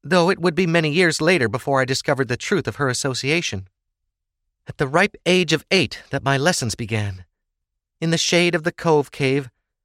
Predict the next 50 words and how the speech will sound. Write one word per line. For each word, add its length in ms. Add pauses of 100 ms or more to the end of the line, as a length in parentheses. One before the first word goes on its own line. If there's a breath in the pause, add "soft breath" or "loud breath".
(260)
I 80
learned 340
the 60
finer 400
points 400
of 160
killing, 440 (720)
the 60
philosophy 560
of 60
the 80
Shields, 480 (800)
and 120
to 80
hate 380 (200)
all 220
that 120
the 60
Lord 340
Prime 340
had 160
created. 520 (1300)
Given 260
the 80
amount 240
of 100
time 300
I 60
spent 360
there 220
and 80
along 260
the 80
water's 320
edge, 260 (720)
it 60
is 160
no 140
surprise 500
my 140
mother 260
knew 220
where 140
to 120
look 300
when 100
I 80
needed 280
her 100
most. 480